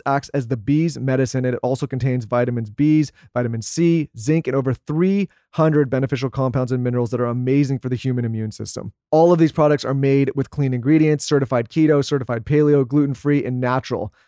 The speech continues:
Natural products, always third-party tested and free of artificial colors, preservatives, fillers, alcohol, gluten, G M Os, pesticides, and refined sugar. So, like I said, this is just a very clean product. It's a great alternative,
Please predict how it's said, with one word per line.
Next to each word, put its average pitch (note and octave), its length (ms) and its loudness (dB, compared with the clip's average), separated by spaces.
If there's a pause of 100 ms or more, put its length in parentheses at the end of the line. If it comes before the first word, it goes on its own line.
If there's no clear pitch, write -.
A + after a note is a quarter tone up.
(140)
Natural D#3 400 0
products, C#3 520 0 (320)
always E3 260 4
third-party D3 440 2
tested D3 440 0
and C3 140 -6
free D#3+ 340 2
of C3 100 0
artificial B2 460 -2
colors, D#3 380 2
preservatives, D3 560 0
fillers, D#3 480 2
alcohol, C#3+ 400 0
gluten, C#3 400 -2
G B2+ 160 -2
M D3 100 0
Os, C#3 220 0
pesticides, C#3 760 -2
and D3+ 380 0
refined B2+ 400 -4
sugar. A2+ 220 -4
So, C3+ 240 -2 (260)
like D#3+ 140 0
I D#3+ 40 4
said, C#3 160 0
this E3 120 -2
is - 20 -8
just E3+ 140 0
a E3 40 -2
very C#3+ 240 4
clean D#3+ 480 -2
product. C#3 380 0
It's - 120 -12
a B2 40 -6
great C3+ 260 0
alternative, C3+ 600 -2